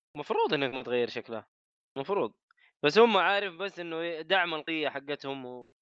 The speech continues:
وزي كذا، والناس عارف بدأوا يت-، هم قاعدين مع الناس. لأنه صراحة الجمهور صراحة صاير يغث. صراحة الجمهور صاير غثيث.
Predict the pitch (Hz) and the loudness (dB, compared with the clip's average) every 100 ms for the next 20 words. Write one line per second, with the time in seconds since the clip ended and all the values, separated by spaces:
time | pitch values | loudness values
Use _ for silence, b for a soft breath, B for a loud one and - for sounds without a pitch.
0 | _ 131 131 139 143 127 127 123 127 139 | _ -14 -6 -4 -4 -6 -6 -6 -4 -4
1 | 131 123 131 120 123 127 123 - 123 131 | 0 0 0 0 -4 0 -2 -2 -6 -4
2 | 123 123 120 120 127 120 120 120 123 123 | -4 -4 -2 -2 0 0 0 2 2 0
3 | - b b b _ 139 160 165 202 170 | -2 b b b _ 2 4 8 8 6
4 | 147 147 165 180 143 156 160 135 151 143 | 2 -6 -6 -6 -6 -2 -2 -2 -2 0
5 | 127 123 - _ _ _ _ 147 131 131 | -2 -6 -16 _ _ _ _ -8 -4 0
6 | 135 - _ _ _ _ _ _ _ 147 | -2 -4 _ _ _ _ _ _ _ 6
7 | 143 127 135 156 160 131 143 120 - | 6 6 2 0 2 4 4 2 -6